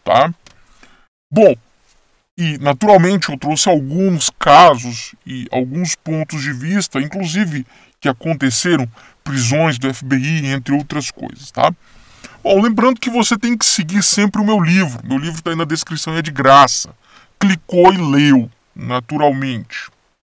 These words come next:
tá? A sequência de vídeo tá lá corretamente. E aí eu falei pra vocês que existe uma solução.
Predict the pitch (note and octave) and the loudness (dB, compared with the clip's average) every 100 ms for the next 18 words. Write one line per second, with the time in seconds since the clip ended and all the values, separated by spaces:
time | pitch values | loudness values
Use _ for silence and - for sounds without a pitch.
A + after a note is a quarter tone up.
0 | _ G2+ C3+ - _ - - - - F3+ | _ 0 0 -2 _ -20 -12 -8 -2 -2
1 | F3 E3 D#3 E3 E3 F#3 E3+ E3+ D#3 E3+ | -2 -4 -4 -6 0 2 2 0 0 0
2 | F3+ C3 - - - _ _ - - _ | -4 -6 -10 -18 -20 _ _ -20 -20 _
3 | - E4 G#3 A3+ - F#3 F#3+ F3 E3+ D#3+ | -6 -2 0 0 4 4 4 0 0 0
4 | - F3 - G#3+ C#3 C#3 G3 A3 - A3+ | -2 -6 -4 -4 -4 -4 -4 -4 -4 -4
5 | A3 - - A#3 G#3 - - E3+ D#3+ | -4 -4 -6 -6 -4 0 0 0 -2